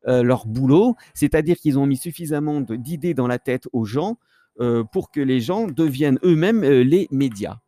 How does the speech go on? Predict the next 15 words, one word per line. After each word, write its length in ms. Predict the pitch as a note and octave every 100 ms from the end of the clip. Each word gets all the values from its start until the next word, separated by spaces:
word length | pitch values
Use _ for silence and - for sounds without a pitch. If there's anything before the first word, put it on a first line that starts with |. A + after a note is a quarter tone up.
| _
Voilà. 240 | A#2+ A2 D#2+ _ _ _ _
Pour 120 | D3
que 80 | -
ça 140 | D3+ D#3+
soit 180 | E3
les 140 | D3+ D3+
gens 320 | D3 E3+ F3+
qui 160 | - C3+
soient 500 | - D3 C#3+ D3 D#3 _ _ -
eux-mêmes 460 | D3 C#3+ C#3+ D#3
dans, 520 | A#2 C3 C3 D3 D3 -
euh, 800 | B2 B2 A#2+ B2 B2 A#2+ A2+ F#2+ - _ _ _ A#1+ A#1+ -
le 340 | A2 B2 C3
jugement. 500 | B2 E3+ B2+ C3+ A2+ - - -
Et 320 | C3+ C3+ A#2+